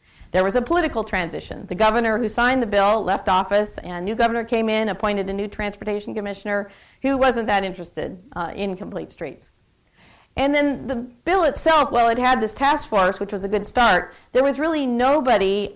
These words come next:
after that task force went out of business, 'cause it, it issued its report and then it was done, there was nobody to keep pushing, uh, the process. Uh, and finally, what's really most important is that, that that initial process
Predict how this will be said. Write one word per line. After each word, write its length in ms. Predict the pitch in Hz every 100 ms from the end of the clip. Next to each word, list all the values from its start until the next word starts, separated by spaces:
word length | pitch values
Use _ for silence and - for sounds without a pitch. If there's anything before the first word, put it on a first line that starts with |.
| -
after 260 | 208 262 254
that 200 | 233 226
task 260 | 220 220
force 200 | 214 202
went 180 | 202 214
out 120 | 202
of 80 | 180
business, 420 | 185 175 165 190
'cause 180 | - 190
it, 100 | 170 - -
it 240 | 180 - _
issued 280 | - 214 208
its 160 | 202 190
report 420 | 175 185 165 208
and 80 | 175
then 100 | 175
it 60 |
was 140 | 170 170
done, 340 | 196 170 208 - - - -
there 120 | 247
was 100 | 247
nobody 400 | 269 302 277 269
to 400 | 269 254 240 226
keep 260 | - 277 269
pushing, 460 | 240 226 180 - - _ -
uh, 320 | 185 170 165
the 100 | 170
process. 680 | - 165 160 - - - _ _ _ - _
Uh, 280 | - 185 185 -
and 240 | 240 233
finally, 480 | - 320 381 277 220
what's 220 | 226 226
really 420 | 247 330 330 269
most 300 | 233 233 247
important 460 | 220 208 190 175 151
is 160 | 190
that, 340 | 202 202 - -
that 300 | 220 247 247 208
that 280 | 240 269
initial 380 | 202 220 302 254
process 640 | 226 214 185 185 175 180